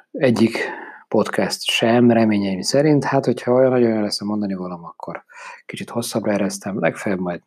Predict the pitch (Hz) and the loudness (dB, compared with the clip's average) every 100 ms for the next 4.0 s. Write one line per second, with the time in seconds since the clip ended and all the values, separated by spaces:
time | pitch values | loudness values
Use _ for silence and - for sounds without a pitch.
0 | - 87 85 82 82 - 76 82 - 104 | -6 -2 0 0 -2 -4 -10 -8 -4 -2
1 | 95 80 - - - 113 113 - 92 - | -2 -4 -8 -14 -6 2 2 2 -6 -10
2 | _ - - - - - - - - - | _ -14 -10 -8 -8 -10 -10 -12 -14 -16
3 | - - _ _ - 147 147 113 - - | -20 -20 _ _ 4 6 8 4 -2 -14